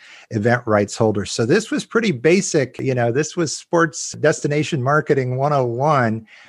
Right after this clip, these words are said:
but that was a part of the fun education process that we went through with so many communities. And now it's just, it's, it's incredibly gratifying to see the destinations that would not think of ignoring this market,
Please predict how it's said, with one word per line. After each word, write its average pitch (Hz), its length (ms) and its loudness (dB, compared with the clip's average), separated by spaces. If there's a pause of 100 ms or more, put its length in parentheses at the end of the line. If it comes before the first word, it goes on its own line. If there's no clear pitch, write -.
(140)
but 135 420 4
that 170 180 2
was 214 160 0
a 190 40 0
part 175 260 2
of 151 60 0
the 151 60 -2
fun 160 280 0
education 135 580 -2
process 120 540 0
that 107 100 -8
we 110 100 0
went 117 240 -2
through 123 220 -4
with 107 180 -4
so 135 260 -2
many 123 500 0 (360)
communities. 127 800 2
And 156 180 0
now 175 360 4
it's 147 280 0
just, - 360 -2 (240)
it's, 131 360 -6
it's 127 280 -4 (100)
incredibly 147 540 -2
gratifying 104 800 0 (400)
to 151 160 0
see 170 500 4
the 147 140 0
destinations 127 1000 0
that 117 220 0
would 117 220 0
not 123 420 -2 (340)
think 165 360 0 (100)
of 110 500 2 (140)
ignoring 123 440 2
this 107 180 -4
market, 104 720 -4